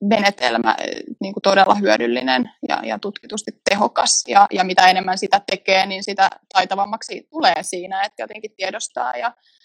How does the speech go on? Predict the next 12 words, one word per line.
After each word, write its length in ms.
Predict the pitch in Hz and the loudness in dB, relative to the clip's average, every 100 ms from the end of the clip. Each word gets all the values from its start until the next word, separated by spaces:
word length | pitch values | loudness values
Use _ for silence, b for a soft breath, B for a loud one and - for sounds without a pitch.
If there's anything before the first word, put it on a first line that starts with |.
| _ _ _ _ _ | _ _ _ _ _
ja 100 | 190 | -4
tunnistaa 600 | 208 226 214 208 - 175 | -2 -4 -2 -2 6 6
jännittyneen 640 | 196 185 190 202 196 190 185 | 8 6 2 -4 -6 -4 0
ja 100 | 196 | 0
rentoutuneen 560 | 190 190 190 190 190 | 0 -2 -8 -6 -8
lihaksen 400 | 196 208 202 202 | -6 -8 -10 -6
eron 260 | 190 202 208 | -4 -4 -6
ja 100 | 220 | -8
tän 200 | 110 110 | -6 -8
tyyppisiä. 580 | - 113 _ - - 123 | -8 -10 _ -6 -4 -4
Mutta 320 | 123 - - | -6 -8 -10
tota, 300 | - - | -10 -2